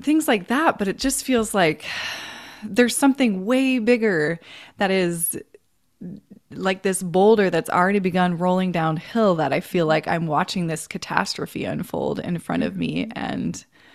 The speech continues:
Speaker 1: it, it's paralyzing, right? So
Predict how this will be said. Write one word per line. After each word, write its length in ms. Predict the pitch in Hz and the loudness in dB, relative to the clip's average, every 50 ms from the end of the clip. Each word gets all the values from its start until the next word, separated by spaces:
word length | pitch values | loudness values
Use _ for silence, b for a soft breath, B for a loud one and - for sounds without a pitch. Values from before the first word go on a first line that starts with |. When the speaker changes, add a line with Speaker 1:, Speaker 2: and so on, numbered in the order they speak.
| b b b b b b b b b b b b b b b b - - | b b b b b b b b b b b b b b b b -20 -10
Speaker 1:
it, 280 | - - 202 202 - - | -4 -2 0 0 2 2
it's 160 | 220 233 - | 2 0 2
paralyzing, 840 | - 294 285 320 392 403 311 196 - 90 - - 185 - - - - | 2 2 2 2 2 2 0 0 -2 -2 -4 -6 -6 -6 -6 -6 -4
right? 300 | 180 185 196 247 285 277 | -2 -2 0 -2 -2 -2
So 300 | - 285 269 247 208 - | 0 0 0 0 0 -6